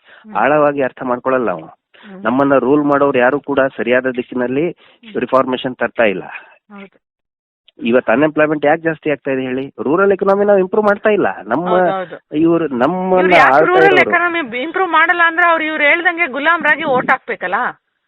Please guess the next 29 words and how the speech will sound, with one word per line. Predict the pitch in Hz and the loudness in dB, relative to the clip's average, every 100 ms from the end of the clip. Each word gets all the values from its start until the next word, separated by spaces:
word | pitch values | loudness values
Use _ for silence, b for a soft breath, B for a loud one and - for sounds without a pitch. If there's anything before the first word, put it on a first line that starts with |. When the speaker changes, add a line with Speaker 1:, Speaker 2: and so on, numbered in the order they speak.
| - | -10
Speaker 2:
ಹಾ, | 127 131 98 | -4 -4 -2
ಕಾರ್ಪೊ-, | - 135 147 143 127 120 123 | -2 -2 -2 -8 -8 -4 0
ಅದೇ | 127 175 113 98 - 107 | 2 2 0 -4 -20 -6
ಜನರಲ್ಲಿ | 127 156 196 190 185 | 0 2 2 2 0
ಆ | - 127 180 | 0 2 4
ಒಂದು | 170 170 160 | 2 2 0
ಅವೇರ್‌ನೆಸ್ | 127 147 147 147 - | 2 0 -2 -6 -6
ಬರ್ಬೇಕು. | 110 107 113 - - - _ _ _ | -4 -2 -2 -6 -20 -20 _ _ _
Speaker 1:
ಹ್ಮ್. | 202 202 180 _ _ _ _ _ - | _ -20 -20 _ _ _ _ _ -6
Speaker 2:
ಬರೀ | 113 | -4
ಭಾಷಣದಲ್ಲಿ | 87 98 - 135 139 135 135 131 | -2 -6 -4 -4 -2 -2 -2 -4
ಹೇಳ್ತಾ | 117 123 127 127 | -2 -2 0 0
ಇರ್ತಾರೆ | 131 117 117 | 0 -2 -6
ಇಷ್ಟೇ, | 98 - - _ _ - | -6 -8 -10 _ _ -6
ನಾವು | 104 104 101 98 95 95 | -2 -2 -2 -4 -4 -6
ಅದನ್ನ | 98 110 | -6 -6
ಮಾಡ್ತೀವಿ, | 101 98 104 104 101 101 | -6 -8 -10 -6 -6 -6
ಇದನ್ನ | 104 | -8
ಮಾಡ್ತೀವಿ | 101 98 - 104 101 | -8 -8 -8 -8 -8
ಅಂತ | 95 | -10
ಹೇಳ್ಕೊಂಡು. | 104 - 98 - | -16 -12 -12 -12
Speaker 1:
ಹ್ಮ್. | _ - - - - - 101 | _ -20 -20 -20 -20 -18 -2
Speaker 2:
ರೂರಲ್ | 123 147 151 | 2 2 2
ಎಕಾನಮಿನ | 143 143 139 143 139 | 0 0 2 0 0
ಎಲ್ಲಿವರೆಗೆ | 104 117 139 135 127 131 127 | -2 0 0 0 -2 -2 -2
ಇದ್ | 123 | -2
ಮಾಡೋದಿಲ್ಲ | 120 117 123 147 | -4 -2 -2 0
ಅಲ್ಲಿವರೆಗೆ | 117 117 110 107 139 | 0 0 -2 -2 -4
ಅನ್‌ಎಂಪ್ಲಾಯ್ಮೆಂಟ್ | 185 - 110 104 98 98 101 147 | -6 -8 -8 -8 -6 -8 -6 -6